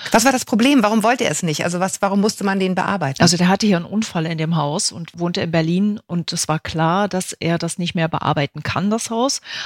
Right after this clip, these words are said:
Speaker 2: aber er konnte sich nicht trennen.
Speaker 1: Oh
Speaker 2: Also
Speaker 1: ja.
Speaker 2: das ist wirklich auch ganz, ganz tragisch. Aber
Speaker 1: Mhm.
Speaker 2: da er auch so ein bisschen so ein Kunstprojekt vorhatte, man muss auch dazu sagen, das Dorf hier in Woserin, das ist das Dorf,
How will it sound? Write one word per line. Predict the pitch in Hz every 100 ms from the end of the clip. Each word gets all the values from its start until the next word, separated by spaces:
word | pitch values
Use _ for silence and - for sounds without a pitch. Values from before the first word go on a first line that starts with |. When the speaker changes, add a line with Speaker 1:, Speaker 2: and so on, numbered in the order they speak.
| - -
Speaker 2:
aber | 156 165 170
er |
konnte | 151 175 170
sich | 156
nicht | 165
trennen. | - 156 156 147 _ - - -
Speaker 1:
Oh |
Speaker 2:
Also | 202 190
Speaker 1:
ja. | 180
Speaker 2:
das | 175
ist | 165 226 -
wirklich | 202 - 190 -
auch | 190 180 -
ganz, | - 175 -
ganz | 165 156 -
tragisch. | - 147 151 101 - -
Aber | 175 190 208 214
Speaker 1:
Mhm. | 208 202
Speaker 2:
da | 190
er | 185 165
auch | 220
so | -
ein | 196
bisschen | 202 202
so | 180
ein | 170
Kunstprojekt | 277 294 - 185 160 160 - -
vorhatte, | - 170 175 214
man | 208
muss | 220
auch | 233 220
dazu | 196 -
sagen, | 226 214 202 214 -
das | 185 175 -
Dorf | - 196 233
hier | 190
in | 165 175
Woserin, | 175 175 185 208
das | 180
ist | 190 -
das | 165
Dorf, | - 175 196